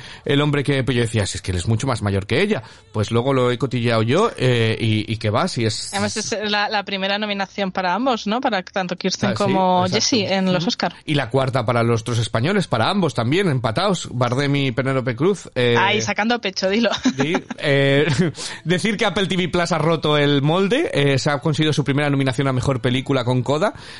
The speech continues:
Speaker 1: de la historia, y Disney ha hecho dos récords, uno bueno y uno malo. El malo, para ellos, eh, que por primera vez no tienen ningún cortometraje animado, eh, nominado, que solía ser quizás el,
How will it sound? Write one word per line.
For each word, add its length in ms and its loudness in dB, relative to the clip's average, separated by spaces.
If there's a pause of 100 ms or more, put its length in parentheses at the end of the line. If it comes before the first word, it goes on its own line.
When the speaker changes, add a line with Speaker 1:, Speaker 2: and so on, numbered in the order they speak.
(100)
Speaker 1:
de 100 2
la 100 2
historia, 440 0 (240)
y 140 0
Disney 460 2
ha 80 0 (100)
hecho 180 0
dos 320 0
récords, 320 0
uno 160 4
bueno 160 0
y 60 0
uno 120 2
malo. 280 -2 (340)
El 180 2
malo, 360 2
para 260 -2
ellos, 400 -2 (100)
eh, 400 2
que 60 0
por 180 0
primera 240 2
vez 160 0
no 140 2
tienen 240 2
ningún 240 4
cortometraje 680 0
animado, 540 2
eh, 260 4
nominado, 580 2
que 100 -4
solía 240 0
ser 280 -2
quizás 380 -2
el, 300 2